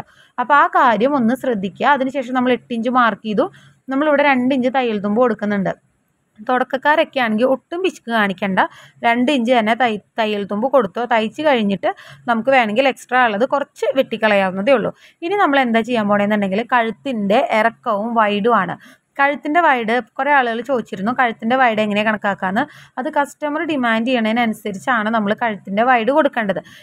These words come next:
എന്ന് വെച്ചിട്ട് നമ്മൾ എപ്പോഴും അങ്ങനെയല്ല, ഒരു എട്ട് ഇഞ്ചൊക്കെ ഇറക്കം വരുവാണെങ്കിൽ നമ്മൾ ഒരിക്കലും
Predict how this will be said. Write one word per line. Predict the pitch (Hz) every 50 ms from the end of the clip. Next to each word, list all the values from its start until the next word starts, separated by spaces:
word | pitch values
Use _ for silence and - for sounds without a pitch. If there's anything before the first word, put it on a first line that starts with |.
| - _ -
എന്ന് | 262 269 302 359
വെച്ചിട്ട് | 339 - 302 254 294
നമ്മൾ | 294 277 285 285
എപ്പോഴും | 269 - _ - 294 320 359 381
അങ്ങനെയല്ല, | 339 277 254 254 262 254 226 208 202 247 269
ഒരു | 262 262 285
എട്ട് | 269 - _ - 349
ഇഞ്ചൊക്കെ | 330 294 254 285 277 277 294
ഇറക്കം | 285 254 240 - 254 254
വരുവാണെങ്കിൽ | 262 262 240 247 240 226 214 214 233 247
നമ്മൾ | 226 226 233 254
ഒരിക്കലും | 262 247 254 - - 302 254 214 226